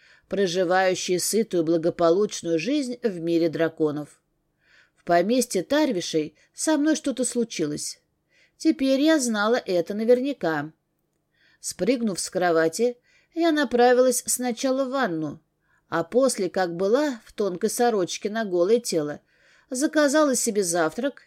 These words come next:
и уселась пить кофе с видом на плац.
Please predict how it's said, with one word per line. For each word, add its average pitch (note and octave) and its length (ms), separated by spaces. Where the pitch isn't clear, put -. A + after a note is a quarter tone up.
и A#3+ 120
уселась A#3+ 600
пить D#4 300
кофе A3 380
с - 140
видом F3+ 400
на A3 200
плац. D#3 520